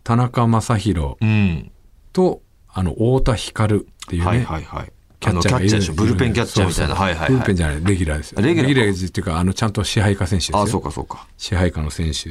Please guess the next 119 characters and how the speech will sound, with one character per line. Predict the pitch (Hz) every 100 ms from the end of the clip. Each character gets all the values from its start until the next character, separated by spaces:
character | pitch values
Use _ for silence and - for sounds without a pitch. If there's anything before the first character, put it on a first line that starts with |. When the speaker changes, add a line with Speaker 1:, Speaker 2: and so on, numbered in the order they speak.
| 76
Speaker 1:
で。 | 95 92
Speaker 2:
う |
ん。 | 85 87 - - _ _
ま | 139
あ、 |
一 | 139 156 202
軍 | 214
キ | 202
ャ |
ッ |
チ | 202
ャ |
ー | 202
で |
は | 131
な |
い | 110
っ |
て | 95
だ | 82
け | -
で。 | 67 233
Speaker 1:
一 | 185 - 202
軍 | 180 208
も | 220
出 | 143
た | 156
り | 82
出 | 90
な | 87
か | 76
っ |
た | -
り | 92
か | 98
な。 | 98
Speaker 2:
お | 92 82 76 65
ー。 |
Speaker 1:
そ | 110
う |
そ | - 87
う。 | 87
今、 | 147 98
あ | 95
の、 | 101
だ | 98
か | 87
ら、 | 78 67
正 | - 127 123
捕 | 135
手 | 117 123
争 | 113 101 82
い | 73
を |
し | 71 -
て | 73
る。 | 73 _ -
Speaker 2:
は | 95
い | 87
は | 78 76
い |
は | 76 73
い。 | - -
Speaker 1:
太 | 85 78
田 | 78 76 71 -
選 | - 78
手 | 71
っ | - -
て | 82
い |
う |
ね。 | 110
Speaker 2:
う | 104 101 95 82 78
ん。 |
Speaker 1:
キ | -
ャ |
ッ | 87
チ | - 85
ャ | 80 80
ー | 80
で | 120 127
バ | 95 117
ッ |
テ | - 92
リ | 78
ー |
が、 | 73 - -
Speaker 2:
う | 120
ん。 |
Speaker 1:
爆 | 196 -
笑 | 139
問 | 131 127
題 | 117 107
バ | 107
ッ |
テ | - 80
リ | 73
ー |
っ |
て | -
話 | 87
題 | 107 101
に |
な | 92
っ |
て | -
た | 76
よ | 85
ね。 | 110
Speaker 2:
な | 98
っ |
て | 87 95
た | 85
な | 85
っ | 82
て | 82
た。 | -
Speaker 1:
う | - 90
ん。 | 82 71